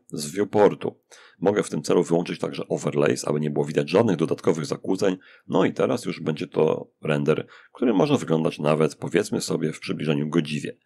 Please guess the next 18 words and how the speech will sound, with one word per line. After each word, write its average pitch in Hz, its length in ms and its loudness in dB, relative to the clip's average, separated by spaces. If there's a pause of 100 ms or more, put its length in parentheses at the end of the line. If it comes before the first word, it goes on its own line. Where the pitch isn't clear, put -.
(580)
To, 185 100 -2
co 185 120 2
zmienia 135 240 0
się 120 120 -8
teraz 104 400 2 (280)
w - 120 -20
kursorze 82 480 0
myszki, 151 380 0
nie 82 100 4
wiem, 85 120 6
czy - 80 -12
to 147 100 -2
widać, - 380 0
to - 260 -18
jest 71 100 -10
bardzo 82 240 0
drobny 80 320 4
element, 82 440 0